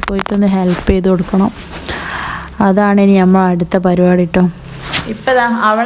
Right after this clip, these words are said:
തന്നെ ഒറ്റയ്ക്ക് ബ്രഷൊക്കെ ചെയ്യും ട്ടോ. അവൾ തന്നെ ബ്രഷ് ചെയ്യും, അവൾ തന്നെ, ഏ, യൂറിൻ പാസ് ചെയ്യാൻ പോവും. ഞാനൊന്ന്, ആ, ചെയ്യ് ചെയ്യുന്നൊന്ന് പറഞ്ഞാൽ മതി, ബാക്കി അവൾ തന്നെ സെറ്റ് ചെയ്തോളും. മെല്ലെ മെല്ലെ സോഫ്റ്റ് ആയിട്ട്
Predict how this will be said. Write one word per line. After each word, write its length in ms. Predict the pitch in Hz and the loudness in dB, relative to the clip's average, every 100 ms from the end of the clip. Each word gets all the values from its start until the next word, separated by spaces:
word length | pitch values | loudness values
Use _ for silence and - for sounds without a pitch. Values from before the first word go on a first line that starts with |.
| 254 | -2
തന്നെ 140 | 254 | -2
ഒറ്റയ്ക്ക് 380 | 214 - 220 220 202 | -4 -4 -6 -4 -4
ബ്രഷൊക്കെ 400 | 196 190 190 190 | -4 -4 -6 -6
ചെയ്യും 320 | 190 175 165 160 | -4 -4 -4 -4
ട്ടോ. 100 | 160 156 | -4 -2
അവൾ 140 | 170 190 202 | -2 -4 -4
തന്നെ 140 | 208 196 | -4 -4
ബ്രഷ് 260 | 185 185 | -6 -4
ചെയ്യും, 340 | - 185 185 185 - | -6 -4 -4 -4 -2
അവൾ 180 | 175 190 | -2 -2
തന്നെ, 260 | 208 208 208 208 - - - - - | -4 -6 -8 -10 -16 -16 -16 -16 -8
ഏ, 200 | 175 175 | -4 -2
യൂറിൻ 280 | 170 175 185 | 0 -2 -2
പാസ് 240 | 180 180 | -4 -6
ചെയ്യാൻ 280 | 185 175 170 | -4 -4 -4
പോവും. 460 | 170 165 170 175 180 226 - - - 202 | -4 -4 -2 -4 -6 -10 -14 -18 -16 -8
ഞാനൊന്ന്, 460 | 180 185 202 208 214 - | -4 -4 -4 -6 -8 -6
ആ, 140 | - 190 185 | -4 -4 -2
ചെയ്യ് 340 | 214 208 226 269 254 | -4 -4 -6 -6 -4
ചെയ്യുന്നൊന്ന് 440 | 233 233 240 233 226 | -4 -4 -4 -6 -4
പറഞ്ഞാൽ 320 | 175 175 196 | -4 -4 -4
മതി, 320 | 180 175 175 | -4 -6 -8
ബാക്കി 280 | 180 190 247 | -8 -8 -8
അവൾ 140 | 214 196 | -6 -6
തന്നെ 160 | 196 208 | -6 -8
സെറ്റ് 240 | 214 170 | -8 -8
ചെയ്തോളും. 360 | 165 160 - - - - - - - - - - - - - - - _ _ _ _ _ _ _ _ _ _ _ _ | -8 -10 -10 -14 -20 -20 -20 -20 -20 -20 -20 -20 -18 -18 -18 -20 -20 _ _ _ _ _ _ _ _ _ _ _ _
മെല്ലെ 300 | 180 190 247 | -10 -6 -4
മെല്ലെ 360 | 262 214 233 254 - - - - _ _ _ - | -4 -4 -4 -4 -6 -18 -20 -20 _ _ _ -12
സോഫ്റ്റ് 360 | 185 208 220 190 | -6 -4 -6 -14
ആയിട്ട് 220 | 185 | -16